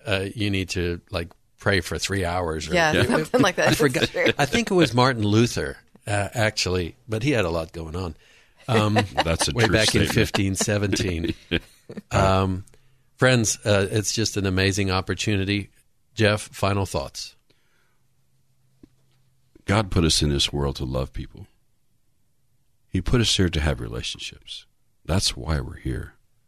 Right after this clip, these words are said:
Speaker 3: And when we go out each day, you, like I said, you have an opportunity,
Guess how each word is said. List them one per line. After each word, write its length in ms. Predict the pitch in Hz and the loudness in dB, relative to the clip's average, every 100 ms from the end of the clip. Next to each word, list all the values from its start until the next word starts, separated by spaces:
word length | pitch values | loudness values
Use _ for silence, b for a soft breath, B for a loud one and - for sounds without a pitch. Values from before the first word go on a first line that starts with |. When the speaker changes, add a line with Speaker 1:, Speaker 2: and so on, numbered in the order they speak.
| _ _ _ _ _ _ _ - | _ _ _ _ _ _ _ -4
Speaker 3:
And 320 | 85 73 65 - _ _ _ _ | 0 0 -2 -10 _ _ _ _
when 160 | 87 90 | 2 2
we 80 | 82 | 4
go 240 | 95 92 | 2 2
out 180 | 92 92 | 2 2
each 240 | 69 - | 0 -4
day, 380 | - 58 57 85 _ _ _ _ _ _ _ _ _ _ _ _ _ _ _ _ _ _ _ _ _ - | -4 -4 -6 -10 _ _ _ _ _ _ _ _ _ _ _ _ _ _ _ _ _ _ _ _ _ -2
you, 160 | 80 - | -2 -2
like 160 | 87 | -4
I 20 | 85 | 0
said, 220 | - 82 | 0 0
you 80 | 82 | 2
have 180 | 87 | 2
an 60 | 80 | 0
opportunity, 760 | 80 - - 80 71 60 82 | -2 -4 -2 0 -2 -6 -10